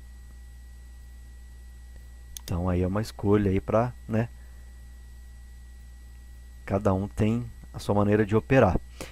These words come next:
Eu vou colocar aqui, porque aqui nós temos um mini fundo, né? Ó, então, torcer pra ele não chegar ali.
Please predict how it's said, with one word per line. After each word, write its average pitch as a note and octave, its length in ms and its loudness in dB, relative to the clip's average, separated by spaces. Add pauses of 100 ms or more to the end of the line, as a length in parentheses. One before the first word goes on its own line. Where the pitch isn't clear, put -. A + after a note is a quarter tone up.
(260)
Eu C3 100 10
vou D3+ 100 0
colocar C3 440 8
aqui, C3 260 2
porque - 260 -2
aqui - 160 4
nós A#2 200 0
temos A#2 340 2
um B2 60 2
mini A#2 280 2
fundo, G2 500 0
né? G#2 140 4
Ó, G2 140 6
então, G2 320 -2 (1600)
torcer - 400 -2
pra - 120 -6
ele - 100 -4
não C3 120 -2
chegar C3+ 300 4
ali. G#2 240 4